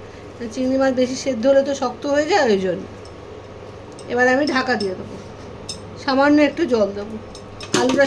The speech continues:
সেদ্ধ হওয়ার জন্য। মানে, মোচাটা তো সেদ্ধ আছে, অসুবিধা কিছু নেই, শুধু আলুটা সেদ্ধ হতে হবে। আর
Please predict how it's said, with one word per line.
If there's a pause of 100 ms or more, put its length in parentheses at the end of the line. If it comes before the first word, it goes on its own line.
সেদ্ধ (100)
হওয়ার
জন্য। (4000)
মানে,
মোচাটা
তো (100)
সেদ্ধ (160)
আছে, (100)
অসুবিধা
কিছু
নেই, (460)
শুধু (100)
আলুটা
সেদ্ধ (100)
হতে
হবে। (2000)
আর